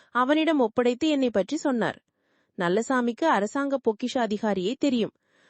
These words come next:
அரசாங்க பொக்கிஷத்தில் தினமும் லட்சம் ரூபாய்க்கு குறையாமல் வரவு வந்து கொண்டே இருக்கு. அதற்கு கணக்கு எழுதி நாணயமாய் காத்து வர ஒருவன் தேவை என அவர் நல்லசாமியிடம் கூறினார். நல்லசாமி என்னை பற்றியும் நான் நேர்மையுடன் பணத்தை கிராம அதிகாரியிடம் ஒப்படைத்ததை பற்றியும் விவரமாக கூறி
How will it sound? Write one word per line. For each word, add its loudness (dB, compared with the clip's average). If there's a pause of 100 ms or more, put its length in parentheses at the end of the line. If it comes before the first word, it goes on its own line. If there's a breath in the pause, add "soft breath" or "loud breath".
அரசாங்க 0
பொக்கிஷத்தில் -2
தினமும் 0
லட்சம் 0
ரூபாய்க்கு 0
குறையாமல் 0
வரவு 2
வந்து -2
கொண்டே 0
இருக்கு. -2 (340)
அதற்கு -2
கணக்கு -2
எழுதி 2
நாணயமாய் 0
காத்து 0
வர 2
ஒருவன் 0
தேவை 2
என 0
அவர் 0
நல்லசாமியிடம் -2
கூறினார். 0 (640)
நல்லசாமி 2
என்னை 0
பற்றியும் -2
நான் 0
நேர்மையுடன் 0
பணத்தை 0
கிராம 0
அதிகாரியிடம் 0
ஒப்படைத்ததை -2
பற்றியும் -2
விவரமாக -2
கூறி -2